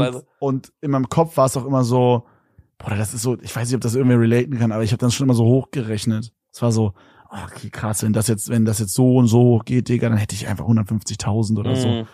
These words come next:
Speaker 2: Holy shit, Digga.
Speaker 1: Das ist krass.
Speaker 2: Wie crazy, hundertfünfzigtausend so.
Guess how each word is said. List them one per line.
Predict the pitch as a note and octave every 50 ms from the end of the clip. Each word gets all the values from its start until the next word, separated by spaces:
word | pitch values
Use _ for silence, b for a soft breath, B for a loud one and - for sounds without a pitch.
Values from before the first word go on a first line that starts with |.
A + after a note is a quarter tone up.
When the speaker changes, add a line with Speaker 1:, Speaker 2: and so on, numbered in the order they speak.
| B B _
Speaker 2:
Holy | - - A#2+ A#2+ G#2+ A2 G#2+
shit, | - - B2 A2+ - -
Digga. | C3 A#2+ G#2+ B2 A#2 - -
Speaker 1:
Das | - G#2+ -
ist | - -
krass. | - - - -
Speaker 2:
Wie | - B2+
crazy, | G#2 - - B2 B2+ B2+ B2+ C3 A#2+ G#2 A#2
hundertfünfzigtausend | A#2 A#2+ B2 A#2+ A2+ B2 A2 - A#2+ A2+ - B2+ A#2 B2 B2 A2+ A#2 A2+ G2+
so. | A2+ A2+ A2+ A2 A2